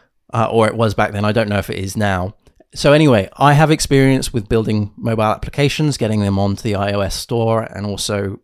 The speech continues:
putting them on the Android Play Store. And we were using JavaScript for that. So I, I'm kind of wanting to scratch an itch, uh, with building mobile apps in the future. And I think this is going to be,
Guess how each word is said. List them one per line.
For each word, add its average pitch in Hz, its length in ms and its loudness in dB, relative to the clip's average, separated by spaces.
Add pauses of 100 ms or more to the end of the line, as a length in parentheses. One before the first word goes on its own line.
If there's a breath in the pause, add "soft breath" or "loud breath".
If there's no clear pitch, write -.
putting 104 300 -8
them 95 140 -6
on 92 340 -6 (200)
the 113 140 -4
Android 104 480 -2
Play 107 200 -2
Store. - 340 -10 (1200)
And 127 160 0
we 160 80 6
were 165 80 6
using 139 320 4
JavaScript 117 460 0
for - 100 -10
that. 92 240 -4 (400 loud breath)
So 147 320 4 (1080 loud breath)
I, 160 380 4
I'm 156 180 0
kind 185 220 0
of 180 140 -4
wanting 139 500 0
to 131 100 -4
scratch - 440 -4
an 107 40 -4
itch, - 440 -8 (180)
uh, 110 320 -4
with 113 880 -2 (320)
building 120 320 0
mobile 113 360 2
apps - 220 -2
in 123 120 -2
the 101 60 -2
future. 135 520 -2
And 113 160 -4
I 107 80 0
think 127 320 -2
this 123 240 -4
is 110 240 -4 (220)
going 107 240 -2
to - 100 -8
be, 101 500 -6